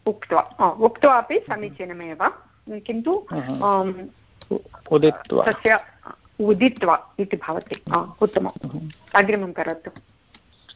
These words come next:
Speaker 2: छात्रं, छात्रः चिन्तयति,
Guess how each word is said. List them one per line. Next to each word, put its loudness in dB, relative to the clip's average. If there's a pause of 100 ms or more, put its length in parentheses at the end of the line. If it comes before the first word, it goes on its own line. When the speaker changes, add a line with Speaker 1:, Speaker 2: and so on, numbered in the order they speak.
(540)
Speaker 2:
छात्रं, 0 (680)
छात्रः 0 (500)
चिन्तयति, -4